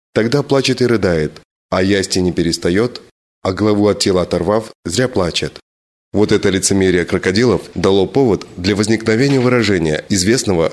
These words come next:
у всех народов: крокодиловые слезы, фальшивые слезы, притворные сожаления. Ну а все-таки имеет ли под собой какую-то почву рассказ о слезах?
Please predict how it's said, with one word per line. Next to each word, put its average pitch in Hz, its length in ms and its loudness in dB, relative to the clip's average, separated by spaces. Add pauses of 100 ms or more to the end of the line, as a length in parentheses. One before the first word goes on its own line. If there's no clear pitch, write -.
у 107 100 0
всех 135 280 0
народов: 87 480 0 (300)
крокодиловые 123 580 0
слезы, 80 420 0
фальшивые 101 560 0
слезы, 78 420 -2 (180)
притворные 117 520 2
сожаления. 85 680 0 (760)
Ну 110 140 2
а 135 60 2
все-таки 85 580 0
имеет 113 420 2
ли 101 80 0
под 95 200 -2
собой 110 320 2
какую-то 95 460 0
почву 85 540 -2
рассказ 104 440 -2
о 123 60 0
слезах? 87 500 -2